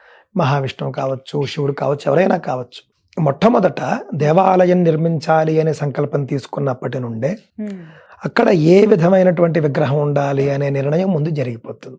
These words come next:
Speaker 2: ఆ.
Speaker 1: అంతే కదండి?
Speaker 2: హ్మ్. ఎవరిని ప్రతిష్ఠించాలని
Speaker 1: అంతే.
Speaker 2: చూస్తారు.
Speaker 1: కానీ ఇష్టానుసారము ఏ మెటీరియల్ పెడితే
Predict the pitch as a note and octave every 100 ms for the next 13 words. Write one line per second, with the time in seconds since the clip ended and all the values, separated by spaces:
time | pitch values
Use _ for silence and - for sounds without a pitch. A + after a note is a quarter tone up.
0 | _ F3+ D#3 - _ _ _ _ - D#3
1 | E3+ E3 D#3 D3+ D#3+ A#3 E3 E3 F#3 G#3
2 | A#3 A#3+ A3+ - A3+ A3 F3+ C#3+ B2+ -
3 | F3 - - - _ - G3+ A#3+ F#3+ C3+
4 | - A3 A3+ A3 A3 F#3+ F#3+ F#3+ G3+ G#3
5 | A3+ - - - D#3 D3 F3+ G#3 A3 -
6 | - F#3 E3+ F#3+ F#3+ E3+ C#3+ D3 C#3 F3
7 | B3+